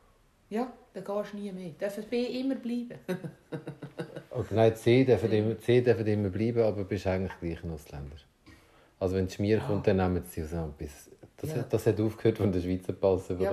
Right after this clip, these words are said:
Speaker 2: bekommen.
Speaker 1: sie tun ja immer noch blöd, wenn du Katona sagst. Dann sprechen
Speaker 2: Nein,
Speaker 1: sie
Speaker 2: ich kann
Speaker 1: immer
Speaker 2: kein
Speaker 1: noch
Speaker 2: nicht.
Speaker 1: ein gebrochenes
Speaker 2: Ja, aber schon,
Speaker 1: Hochdeutsch.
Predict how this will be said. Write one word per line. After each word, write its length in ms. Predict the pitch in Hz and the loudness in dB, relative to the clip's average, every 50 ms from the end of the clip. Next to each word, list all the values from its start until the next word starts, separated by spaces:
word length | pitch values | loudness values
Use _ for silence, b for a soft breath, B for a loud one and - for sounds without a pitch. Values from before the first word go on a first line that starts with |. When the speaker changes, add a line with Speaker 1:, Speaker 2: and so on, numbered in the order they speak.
| 87 | 2
Speaker 2:
bekommen. 160 | 85 85 - - | 2 0 0 -2
Speaker 1:
sie 60 | 233 220 | -4 -4
tun 80 | 208 | -4
ja 60 | 214 214 | -2 -2
immer 120 | 220 233 233 | -2 -2 -2
noch 100 | 240 233 | -4 -4
blöd, 240 | 233 240 240 233 | -4 -6 -6 -6
wenn 100 | 233 226 | -6 -10
du 60 | 226 - | -12 -14
Katona 400 | 233 233 - - 233 220 220 214 | -16 -16 -14 -14 -12 -12 -12 -14
sagst. 340 | - 220 185 170 - - | -14 -14 -16 -16 -14 -14
Dann 140 | - 180 180 | -14 -12 -12
sprechen 260 | 175 - - - 135 143 | -14 -10 -2 2 4 4
Speaker 2:
Nein, 80 | 147 147 | 4 4
Speaker 1:
sie 80 | 139 | 4
Speaker 2:
ich 40 | - - | 6 6
kann 100 | 120 117 | 6 6
Speaker 1:
immer 80 | 117 120 | 8 6
Speaker 2:
kein 100 | 110 113 | 4 4
Speaker 1:
noch 40 | 123 | 4
Speaker 2:
nicht. 140 | 127 - - | 4 2 0
Speaker 1:
ein 160 | 240 233 233 | -2 -4 -4
gebrochenes 400 | - - 226 240 240 233 - 95 | -4 -4 -2 -2 -2 -2 2 4
Speaker 2:
Ja, 120 | 98 107 113 | 4 4 4
aber 120 | 107 - 107 | 4 2 2
schon, 140 | - 110 107 | 2 2 2
Speaker 1:
Hochdeutsch. 60 | 110 | 4